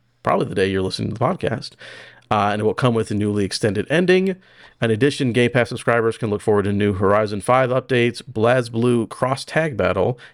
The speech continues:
Guilty Gear Strive, and Ni no Kuni Wrath of the White Witch Remastered. Ni no Kuni I know is on there right now.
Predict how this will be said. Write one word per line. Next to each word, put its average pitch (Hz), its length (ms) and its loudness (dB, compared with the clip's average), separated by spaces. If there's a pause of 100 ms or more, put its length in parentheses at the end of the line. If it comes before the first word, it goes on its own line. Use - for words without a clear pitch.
Guilty 120 240 0
Gear 113 180 0
Strive, 95 680 0
and 104 140 -2
Ni 117 100 2
no 120 140 4
Kuni 117 300 0
Wrath 104 240 0
of 104 80 -6
the 104 80 -6
White 104 220 -2
Witch - 240 -6
Remastered. 110 520 -2 (360)
Ni 143 220 4
no 175 140 2
Kuni 165 280 2
I 143 40 4
know 131 160 2
is 117 100 0
on 117 120 4
there 110 100 2
right 101 200 2
now. 185 380 0